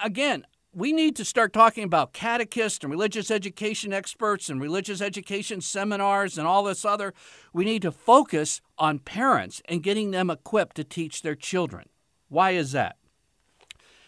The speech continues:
You've heard me say this, and I'm gonna say it again. The strength of faith conveyed to a child is directly proportional to the strength of the relationship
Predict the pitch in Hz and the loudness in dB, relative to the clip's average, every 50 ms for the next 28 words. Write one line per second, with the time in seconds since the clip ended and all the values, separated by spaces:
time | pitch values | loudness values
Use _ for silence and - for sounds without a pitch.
0 | _ _ _ _ 107 104 - 120 127 139 170 185 185 180 - - 190 185 175 196 | _ _ _ _ -12 -8 -2 -2 0 0 0 -2 -6 -4 -4 -2 -2 0 0 0
1 | 190 208 202 - - - _ - 110 98 87 - 90 90 95 - - - 143 147 | 0 -2 -2 -6 -10 -16 _ -10 -10 -10 -8 -8 -8 -8 -6 -6 -4 -2 0 0
2 | 160 185 202 196 208 190 156 95 - - _ _ _ _ _ - - 117 - - | 0 0 0 0 0 0 -2 -2 -4 -10 _ _ _ _ _ -8 -6 -4 -4 -4
3 | - - - - 139 147 175 226 254 - - - - 135 123 - - _ - 160 | -4 -4 -4 0 2 2 2 2 0 -4 -6 -4 -4 -4 -4 -4 -8 _ 0 0
4 | 160 180 208 - - - - 120 101 117 117 120 135 156 - - 147 131 104 98 | 2 0 0 -2 -4 -4 -4 -2 -2 -2 -2 -2 -2 -2 -4 -4 -4 -4 -4 -6
5 | - - - 165 127 101 87 87 87 98 - _ _ _ _ _ _ - 151 151 | -6 -2 0 2 2 2 2 -2 -4 -8 -12 _ _ _ _ _ _ -4 -2 -2
6 | 131 127 107 101 127 117 107 107 113 113 135 254 285 277 - - 147 113 90 90 | -2 -4 -4 -2 0 0 0 0 0 2 2 2 2 2 0 -2 -2 -2 -2 -4
7 | 101 - - - - - - 202 214 208 202 - - 123 107 113 127 - 165 160 | -6 -8 -10 -10 -8 -2 2 4 4 4 4 0 -4 -6 -8 -8 -8 -8 -8 -8
8 | 160 151 - - - - 175 165 180 208 - - 180 175 185 180 180 180 175 185 | -6 -6 -6 -6 -4 -2 0 0 0 -2 -4 -6 -6 -6 -4 -2 0 2 2 4
9 | 190 226 226 - - 190 165 - - - 123 117 135 - | 4 2 2 0 -2 -4 -4 -4 -6 -4 -4 -4 -4 -4